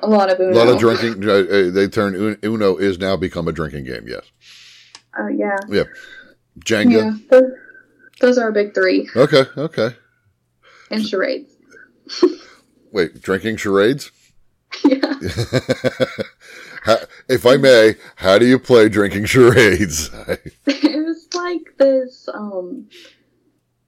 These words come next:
Speaker 1: a, there's a specific one, and it comes with a little machine. You put all the cards in, and they pop up. And you have, like, five seconds to figure out what it is. Or,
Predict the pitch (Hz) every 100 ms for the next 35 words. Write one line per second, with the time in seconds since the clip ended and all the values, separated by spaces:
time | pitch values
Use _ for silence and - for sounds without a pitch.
0 | _ 262 269 - 262 277 262 - 233 302
1 | 311 269 220 226 220 196 180 - 226 220
2 | 214 190 196 202 190 180 - 196 196 196
3 | 196 - - 196 208 - 214 202 202 196
4 | 208 202 202 202 202 185 175 175 208 196
5 | 196 190 190 196 - - _ _ _ _
6 | 208 214 208 180 - 196 202 202 - 190
7 | 196 202 277 - _ - 190 180 196 190
8 | 185 180 180 180 180 175 185 185 _ _
9 | _ _ _ _ _ - 190 180 175 175
10 | 185